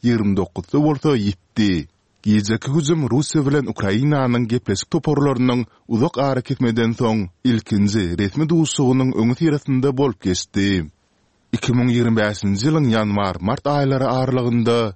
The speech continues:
geçen ýylyň degişli döwrü bilen deňişdirilende Türkmenistandan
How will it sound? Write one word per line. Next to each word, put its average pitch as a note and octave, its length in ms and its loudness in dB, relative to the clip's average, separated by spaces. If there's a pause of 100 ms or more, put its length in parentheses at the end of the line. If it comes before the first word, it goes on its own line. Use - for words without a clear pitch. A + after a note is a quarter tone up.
(180)
geçen G#2 400 0
ýylyň C#3+ 260 0
degişli A2 400 -2
döwrü D#3 280 0
bilen C#3+ 220 0
deňişdirilende B2+ 920 0 (140)
Türkmenistandan G2 880 -2